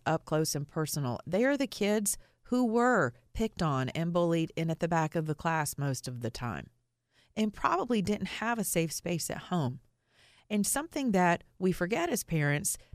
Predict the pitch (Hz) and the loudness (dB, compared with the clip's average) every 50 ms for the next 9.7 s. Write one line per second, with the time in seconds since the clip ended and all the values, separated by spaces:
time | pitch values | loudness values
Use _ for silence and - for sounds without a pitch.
0 | - _ _ 180 185 165 165 180 - 185 185 180 190 202 262 294 - - 311 302 | -20 _ _ -2 0 2 2 0 0 0 0 0 0 0 -2 -2 -4 -6 -6 -2
1 | 269 233 214 208 208 202 202 202 196 - 180 165 165 156 151 143 139 139 165 185 | 0 2 4 4 4 4 2 2 0 -2 -2 0 0 2 2 0 0 0 0 0
2 | 202 - - 202 196 196 196 190 - - 165 160 151 - 143 120 98 104 - - | 0 -2 -2 -2 -2 0 0 -2 -2 -2 -2 -2 -2 -2 -2 -4 -4 -6 -8 -16
3 | - _ _ _ _ _ _ _ _ _ _ _ - - 135 139 131 123 117 117 | -20 _ _ _ _ _ _ _ _ _ _ _ -6 -6 -4 -4 -4 -2 -2 0
4 | 113 117 117 - 76 - - - - - - - _ _ _ _ _ _ _ _ | 0 0 -2 -4 -6 -6 -6 -6 -6 -8 -8 -10 _ _ _ _ _ _ _ _
5 | _ _ _ _ _ _ _ _ _ _ _ _ _ _ - - 269 262 262 262 | _ _ _ _ _ _ _ _ _ _ _ _ _ _ -2 0 2 4 4 4
6 | 269 311 359 370 - - - 349 330 330 339 - 294 262 226 - - 202 196 190 | 4 4 2 0 0 -2 0 2 2 2 0 0 0 0 0 2 2 2 2 2
7 | 185 - - 190 190 - - - 214 196 156 120 95 76 104 - - - - _ | 0 0 -2 -4 -4 -4 -2 0 2 2 2 0 -2 -4 -6 -8 -10 -12 -12 _
8 | _ _ _ - 185 208 226 220 208 196 - - - 302 302 302 277 269 262 269 | _ _ _ 2 4 4 6 6 4 4 0 -2 0 0 2 2 2 2 2 2
9 | 262 - - - - 175 147 143 117 120 - - 123 - | 2 0 -2 -4 -2 -2 0 0 0 -2 -4 -6 -8 -10